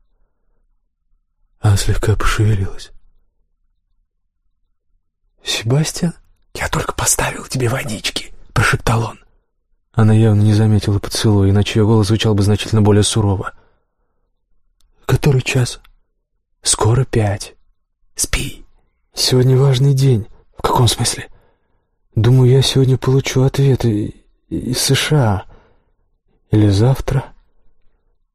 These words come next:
Себастьян оцепенел. «Неужели ты туда поедешь? После всего, что случилось?» «Именно поэтому мне надо ехать. Спокойной ночи».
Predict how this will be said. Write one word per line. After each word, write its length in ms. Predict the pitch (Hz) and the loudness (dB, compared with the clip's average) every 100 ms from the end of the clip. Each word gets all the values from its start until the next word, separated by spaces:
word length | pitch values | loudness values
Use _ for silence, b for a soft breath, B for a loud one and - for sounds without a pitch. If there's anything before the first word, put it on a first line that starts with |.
| _ _ _ - | _ _ _ -8
Себастьян 640 | - 107 104 104 - 104 | -4 0 2 2 2 2
оцепенел. 680 | 104 - 101 113 101 92 87 - - _ _ _ _ _ _ _ _ - | 2 0 0 2 2 0 -2 -10 -20 _ _ _ _ _ _ _ _ -6
«Неужели 360 | 101 95 107 101 | -2 0 2 0
ты 120 | - | -2
туда 240 | - 101 98 | -4 -2 -2
поедешь? 720 | - 127 - - - - - _ _ _ _ - | -2 -4 -6 -16 -16 -16 -20 _ _ _ _ -6
После 280 | 104 - | -4 -2
всего, 320 | 107 - 147 131 | -2 0 0 0
что 180 | - | -2
случилось?» 680 | 110 131 - - 135 92 - b b b b _ _ _ _ _ _ _ _ _ _ _ - | 0 0 0 0 0 0 -4 b b b b _ _ _ _ _ _ _ _ _ _ _ -6
«Именно 380 | 113 110 113 113 | 0 2 2 0
поэтому 640 | - 113 117 - 120 120 | 0 0 0 0 0 2
мне 280 | 120 113 120 | 2 2 2
надо 340 | 120 120 107 104 | 2 0 0 0
ехать. 520 | 107 101 - - - - _ _ _ _ _ _ _ _ _ _ _ _ _ - _ | 0 -2 -6 -16 -20 -20 _ _ _ _ _ _ _ _ _ _ _ _ _ -20 _
Спокойной 460 | - - - 117 107 | -10 -4 0 2 2
ночи». 260 | 104 - | 0 -4